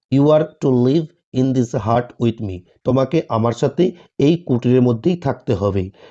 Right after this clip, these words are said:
Your chief work will be to cull।" এই কাল কথার অর্থ হচ্ছে প্লাক মানে তোলা। "Cull flowers from the forest for my devotion।" ডিভোশন মানে হচ্ছে পূজা অর্চনা করা বা উপাসনা করা। এখানে বলেছে your chief work,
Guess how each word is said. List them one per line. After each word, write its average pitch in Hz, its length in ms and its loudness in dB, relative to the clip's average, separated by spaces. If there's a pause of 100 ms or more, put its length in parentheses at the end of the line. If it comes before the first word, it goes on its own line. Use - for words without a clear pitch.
(140)
Your 135 180 4 (360)
chief 208 120 2 (200)
work 123 380 0
will 117 160 0
be 120 180 -2
to - 80 -10 (220)
cull।" 139 300 2 (240)
এই 127 100 -6
কাল 160 340 -2
কথার 156 300 -2
অর্থ 123 180 -2
হচ্ছে 131 220 -2
প্লাক 151 500 -2
মানে 143 160 -4 (160)
তোলা। 139 300 0 (680)
"Cull 190 240 2
flowers 135 460 0 (360)
from 127 220 0
the 123 80 -2
forest 156 440 -2 (340)
for 123 240 0
my 131 140 0 (300)
devotion।" 120 500 0
ডিভোশন 120 540 -2
মানে 147 140 0
হচ্ছে 135 180 -4
পূজা 131 380 -2
অর্চনা 120 320 0
করা 131 220 0
বা 160 220 0
উপাসনা 120 440 0
করা। 101 280 -6 (840)
এখানে 139 160 -2
বলেছে 156 220 -2
your 170 200 2
chief 175 240 -2
work, 113 240 0